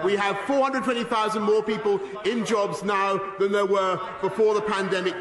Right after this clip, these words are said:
began. And, Mister Speaker, we not only have the op-, most open, uh, society and economy in Europe, but we also have the fastest economic growth in the G seven. Uh, completely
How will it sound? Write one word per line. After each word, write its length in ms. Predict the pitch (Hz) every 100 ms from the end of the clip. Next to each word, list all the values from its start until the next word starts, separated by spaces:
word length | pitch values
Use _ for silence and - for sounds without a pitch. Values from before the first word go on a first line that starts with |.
| - -
began. 500 | 175 160 143 139 143 - - -
And, 280 | 180 185 170 185
Mister 220 | 180 180 180
Speaker, 580 | 202 185 202 170 147 -
we 100 | 185
not 180 | 233 262
only 200 | 254 226
have 200 | 214 185
the 140 | 185
op-, 240 | 196 190 180
most 300 | 180 170 -
open, 400 | - - 220 208 - -
uh, 100 | 165
society 640 | 165 165 262 262 240 247 233
and 120 | 185 175
economy 500 | 180 233 226 233 214 -
in 160 | 214 202
Europe, 400 | 160 160 - - - -
but 220 | 196 170
we 140 | 190
also 560 | 196 190 - 185 175 - -
have 300 | - 175 170 - - -
the 80 | -
fastest 640 | - 233 208 - 214 - 175
economic 420 | 180 180 170 170 - -
growth 300 | 180 160 156 151 - -
in 100 | 208
the 80 | 185
G 140 | 180 -
seven. 240 | 202 151
Uh, 300 | - - 262
completely 680 | 320 285 330 349 269 254